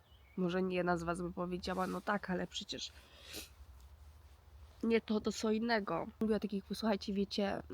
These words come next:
co, dużych marzeniach, które naprawdę do nich ciężko dążycie. To z nich nie jest tak łatwo zrezygnować. To wtedy właśnie stwierdziłam, że jest coś nie tak. Czas ze sobą coś zrobić.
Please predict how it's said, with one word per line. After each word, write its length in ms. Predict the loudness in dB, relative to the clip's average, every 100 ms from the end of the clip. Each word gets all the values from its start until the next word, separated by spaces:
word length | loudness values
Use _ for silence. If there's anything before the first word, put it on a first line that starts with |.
| -4
co, 240 | 0 0 2
dużych 380 | 4 4 2
marzeniach, 520 | -2 -2 0 -2 -4 -8 -16 -20 -16 -2
które 240 | 2 4
naprawdę 880 | 4 0 4 6 6 4 2 4 2
do 180 | 2 0
nich 180 | 0 -2
ciężko 420 | 0 0 0 -2
dążycie. 540 | 0 -2 -4 -4 -8 -8 -18 -20 -20 -18 -16 -14 -14 -14 -16 -20 -18 -14 -6 0
To 100 | 2
z 80 |
nich 180 | 2 4
nie 100 | 4
jest 140 | 4 2
tak 200 | -4 -2
łatwo 600 | -4 -4 -2 0 -2 -4 -10 -18 -18 -20 -20 -20 -12 -4
zrezygnować. 1080 | -2 0 0 -2 -4 -4 -6 -8 -8 -8 -10 -16 -18 -18 -18 -18 -18 -20 -20 -20 -20 -10
To 100 | -6
wtedy 300 | -4 -2 -4
właśnie 360 | -4 -4 -6 -6
stwierdziłam, 720 | -2 4 6 6 4 2 -2
że 100 | 4
jest 160 | 4 4
coś 160 | 0 -4
nie 140 | -4
tak. 160 | -4 0
Czas 220 | 0 0
ze 160 | -4
sobą 300 | -2 -2 -2
coś 180 | -2 -4
zrobić. 520 | -2 -2 -2 -4 -4